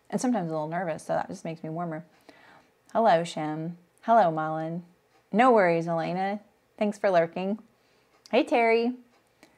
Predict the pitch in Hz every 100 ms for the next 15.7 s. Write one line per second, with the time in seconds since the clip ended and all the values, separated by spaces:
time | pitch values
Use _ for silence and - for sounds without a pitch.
0 | _ _ _ _ 226 254 240 233 240 240
1 | 247 226 214 214 214 214 220 _ - 226
2 | 220 214 208 208 220 - 214 190 185 185
3 | 185 190 _ _ _ _ _ _ _ _
4 | _ _ _ - 247 185 214 240 - 226
5 | 190 160 202 202 - 240 262 - 208 175
6 | 165 160 185 196 208 - - - 254 185
7 | 175 240 220 220 - 214 208 175 214 240
8 | 302 - 330 247 202 220 196 196 196 -
9 | 214 - 170 180 - - 180 160 185 226
10 | 240 - _ _ _ _ _ _ _ _
11 | _ - - - - - _ 233 226 220
12 | 247 294 381 349 294 240 208 214 202 202
13 | - 269 392 311 185 202 208 202 175 175
14 | 165 160 160 - 202 208 165 160 170 180
15 | 196 - 214 220 220 233